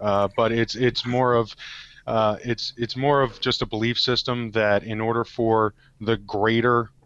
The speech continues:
industry to improve upon itself, I think as much as possible that we can standardize and be open and share,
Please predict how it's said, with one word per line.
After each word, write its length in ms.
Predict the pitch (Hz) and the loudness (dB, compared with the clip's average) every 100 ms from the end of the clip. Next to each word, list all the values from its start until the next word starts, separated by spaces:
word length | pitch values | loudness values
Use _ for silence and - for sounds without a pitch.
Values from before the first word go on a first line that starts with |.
| - | -8
industry 680 | 131 127 127 - 120 113 110 | -4 -2 -2 0 0 -2 -2
to 520 | - 117 107 101 104 | -4 -2 0 -2 -6
improve 440 | 110 104 - 123 120 | -10 -10 -2 -2 0
upon 280 | 120 120 117 | 0 0 0
itself, 480 | 113 - 117 117 | -2 0 2 0
I 100 | 98 | -4
think 460 | 95 - 104 - - _ - | -6 -6 -6 -8 -20 _ -8
as 200 | 98 92 | -6 -4
much 280 | 104 117 113 | -2 -2 -4
as 100 | - | -4
possible 500 | 110 107 107 107 107 | 2 2 0 -2 -2
that 80 | |
we 120 | 95 101 | -2 -6
can 180 | 98 | -8
standardize 800 | 92 - 101 104 104 104 101 101 | -8 -6 -4 -2 0 2 2 0
and 120 | 101 95 | -6 -8
be 160 | 98 | -8
open 420 | 104 104 - 107 98 | -6 -6 -4 -4 -6
and 180 | 92 | -8
share, 460 | - - 101 104 98 | -8 -2 2 2 0